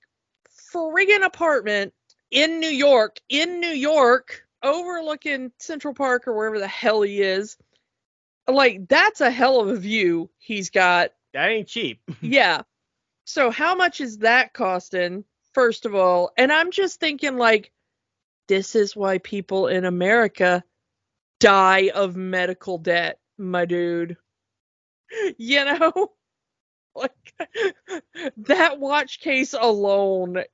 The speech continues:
Speaker 1: is already having me plan murder on this dude. <laughs>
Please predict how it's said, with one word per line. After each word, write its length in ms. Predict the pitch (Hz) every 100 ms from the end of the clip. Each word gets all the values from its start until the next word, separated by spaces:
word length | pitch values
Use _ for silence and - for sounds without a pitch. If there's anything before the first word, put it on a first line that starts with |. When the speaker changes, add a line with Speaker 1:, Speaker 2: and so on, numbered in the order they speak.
| -
Speaker 1:
is 200 | 220 240
already 760 | - 220 214 202 202 202 202 233
having 480 | 202 190 190 190
me 160 | 185 180 -
plan 480 | - 208 190 190 190
murder 640 | 185 175 170 175 185 185
on 200 | 202 247
this 320 | 247 262 - -
dude. 340 | - - - - - _ _ _ _ _ _ _ _ _ _ _ _ _
<laughs> 320 | 440 453 330